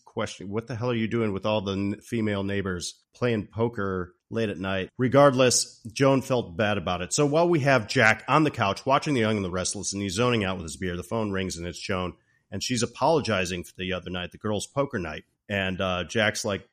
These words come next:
"Look, don't even worry about it. Me and Carolyn, we're not talking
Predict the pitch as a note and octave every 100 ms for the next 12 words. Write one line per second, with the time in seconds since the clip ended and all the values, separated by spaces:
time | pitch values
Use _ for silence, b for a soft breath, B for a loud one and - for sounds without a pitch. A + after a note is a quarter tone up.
0 | - B2+ A2 - - - A#2 A2+ G2 G2
1 | F#2 F2+ F2 F2+ F2 F#2 - _ _ G#2+
2 | B2 A2+ - A2 A2 G#2+ G#2 E2 G#2 A2
3 | G#2+ - A2 F#2 - D2